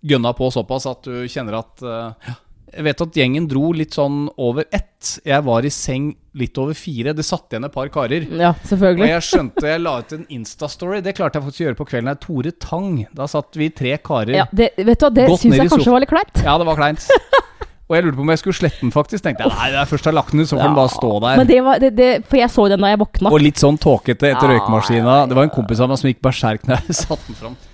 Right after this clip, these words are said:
Speaker 1: Så vi tåkela jo hele da. Men herregud, vi har det gøy.
Speaker 2: Ja, men det er kjempebra.
Speaker 1: Jeg, jeg
Speaker 2: Det er
Speaker 1: følte meg
Speaker 2: kjempebra.
Speaker 1: som, eh, gutt tjueto på fest, ikke
Speaker 2: Ja.
Speaker 1: mann førtiseks. Man må blåse litt sånn innimellom. Og det må man gi hverandre lov til.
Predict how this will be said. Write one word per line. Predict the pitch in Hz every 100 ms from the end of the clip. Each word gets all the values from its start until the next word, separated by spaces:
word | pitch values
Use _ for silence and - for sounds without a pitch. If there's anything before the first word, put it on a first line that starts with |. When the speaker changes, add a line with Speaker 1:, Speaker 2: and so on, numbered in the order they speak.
| _ _
Speaker 1:
Så | 151
vi | 165
tåkela | - 139 - 117 135
jo |
hele | 143 143 95 120
da. | 120 -
Men | 143 147 147 - _ -
herregud, | 143 139 135 160
vi | 180
har | 180
det | 240 175
gøy. | 208 392 - _
Speaker 2:
Ja, | - -
men | 285
det | 359
er | 403
kjempebra. | 392 - 175
Speaker 1:
Jeg, |
jeg |
Speaker 2:
Det | 254
er | 320
Speaker 1:
følte | 392
meg | 220
Speaker 2:
kjempebra. | 220
Speaker 1:
som, | 226 220 220
eh, | 220 214 214 208 208 208 190 147
gutt | 214 -
tjueto | - 202 214 - 220
på | - 208
fest, | 226 - -
ikke | 247
Speaker 2:
Ja. | 190 170 170
Speaker 1:
mann | 156 131 175
førtiseks. | 196 170 180 185 220 - - - - - - - - -
Man | 180
må | 175 180
blåse | 185 147 101 123 - _
litt | 127 -
sånn | 123 117
innimellom. | 110 98 98 117 -
Og | 165
det | 165 208 214 -
må | 170 147 151 180 - - 196 262
man | 170
gi | 160 127
hverandre | 147 131 113 127
lov | 104 87
til. | 143 151